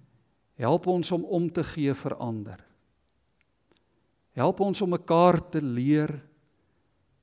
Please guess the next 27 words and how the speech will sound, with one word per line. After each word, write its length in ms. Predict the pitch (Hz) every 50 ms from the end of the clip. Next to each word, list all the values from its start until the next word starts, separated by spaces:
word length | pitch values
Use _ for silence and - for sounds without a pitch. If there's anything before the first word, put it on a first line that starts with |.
| _ _
wat 160 | - 120 135
die 140 | 160 160 156
regte 380 | 131 131 143 143 - - - 147
pad 300 | - - 139 135 127 - 143
is 260 | 120 - - - - - -
om 140 | - 131 117
te 120 | - 127 -
kies, 340 | _ - 139 127 - - - - - - - - - _ _ _ _ _ _ _ _ _ _ _ _ _ _ _ _ _ _ _ _ _ _ _
hoe 160 | - 127 123 139
ons 220 | 143 135 - -
moet 160 | 151 139 - 123
lewe. 320 | 107 107 107 104 107 107
Help 240 | 120 143 180 190 -
ons 200 | 202 185 - 220
om 240 | - 190 180 175 151
vir 200 | - 185 165 160
mekaar 420 | 160 151 - - 160 156 156 147
te 120 | - 143 123
bid. 320 | 113 98 131 135 135 - - - - - _ _ _ _ _ _ _ _ _ _ _ _ _ _ _ _ _ _ _ _ _ _ _
Here, 180 | - 147 175 196 196
gee 180 | - 202 196
dat 160 | 202 196 196 -
ons 280 | 196 190 190 - - 214
nie 100 | 202 170
moedeloos 640 | 143 160 - 254 226 202 165 156 160 143 - -
sal 160 | - 131 120 104
word 360 | 101 107 101 98 98 - _